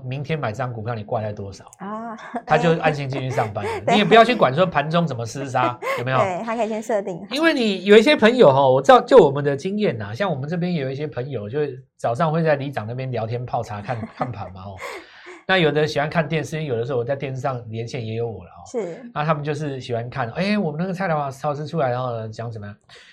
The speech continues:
Speaker 1: 那因为你看着电视在那边广播吼，有的时候你会魂被带走了。
Speaker 2: <laughs> 对。
Speaker 1: 哦，因为电视上老师会七嘴八舌乱讲话嘛，
Speaker 2: 是。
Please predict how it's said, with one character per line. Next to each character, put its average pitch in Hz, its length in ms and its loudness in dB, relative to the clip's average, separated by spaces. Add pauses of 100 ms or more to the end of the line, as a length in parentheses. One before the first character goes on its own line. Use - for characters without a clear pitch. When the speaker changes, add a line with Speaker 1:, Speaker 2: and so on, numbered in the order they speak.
(240)
Speaker 1:
那 226 80 0
因 269 60 4
为 302 60 4
你 170 280 -2
看 240 220 6
着 190 60 0
电 190 200 0
视 165 320 -4 (120)
在 180 160 0
那 156 80 0
边 160 100 -2
广 101 220 -6
播 113 180 -4
吼， 95 240 -14
有 120 140 -4
的 139 60 -2
时 131 100 -4
候 131 40 0
你 117 120 -6
会 143 100 -2
魂 113 240 -6
被 120 140 -4
带 113 200 -4
走 - 140 -16
了。 - 420 -10 (220)
Speaker 2:
<laughs> 233 80 -18
对。 208 160 -8 (240)
Speaker 1:
哦， 101 180 -6
因 151 80 -2
为 143 140 0 (180)
电 160 140 -4
视 160 60 -2
上 165 120 2
老 104 140 -4
师 123 160 -8
会 139 100 -4
七 135 220 -8
嘴 113 100 -6
八 123 200 0
舌 107 100 -6
乱 110 160 -6
讲 101 160 -12
话 101 140 -10
嘛， 85 180 -14 (160)
Speaker 2:
是。 - 180 -16